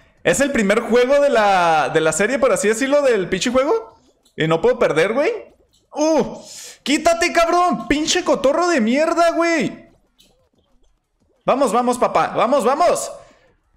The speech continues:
¡Quítate, cabrón! ¡Hijo de puta!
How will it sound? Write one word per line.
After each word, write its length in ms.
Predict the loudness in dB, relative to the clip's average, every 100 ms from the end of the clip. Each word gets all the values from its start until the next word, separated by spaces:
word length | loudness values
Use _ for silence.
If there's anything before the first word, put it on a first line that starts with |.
| _ _
¡Quítate, 680 | -12 -12 -2 -2 -2 -4 -2
cabrón! 680 | -2 0 0 0 -2 -6 -14 -16
¡Hijo 200 | -6 -2
de 140 | -2
puta! 800 | -2 -6 -2 0 0 -4 -12 -20